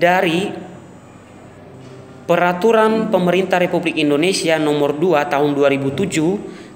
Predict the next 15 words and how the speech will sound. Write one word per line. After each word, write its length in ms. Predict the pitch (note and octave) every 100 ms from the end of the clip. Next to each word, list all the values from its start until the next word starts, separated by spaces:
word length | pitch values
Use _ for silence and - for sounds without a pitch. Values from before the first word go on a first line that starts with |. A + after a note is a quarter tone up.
| -
tentang 480 | F3+ F3+ F3+ A3 A3
tata 340 | G#3 F#3+ F#3 -
cara 320 | G3 G3 F#3+
memperoleh, 720 | F#3+ F3+ F3 D#3 F3 F3 A#2 - - - - - - - -
kehilangan, 680 | - D#3 D3+ D#3 F#3 G3 F#3 F#3+ F#3+ - - -
pembatalan, 800 | C#3+ C3+ B2+ E3 F3 E3 E3 C#3+
dan 160 | C#3
memperoleh 720 | C#3 C3+ D3 F3+ F#3 F#3 F#3
kembali 560 | E3+ D#3 D3 D3+ D#3+ D#3
kewarganegaraan 960 | D3 C#3 C3 C3 B2+ B2 B2+ C#3+ C3+ C3
Republik 400 | B2+ C3+ C3 C3+
Indonesia. 560 | A#2+ A#2+ C#3 - A2+ - - - - - - - - - - - - - - - - - - D3
Dalam 400 | A3 B3+ B3 -
pembahasan 560 | G3+ F3 F3 E3+ E3
tadi, 560 | E3+ G3 C#3+ C#3 F3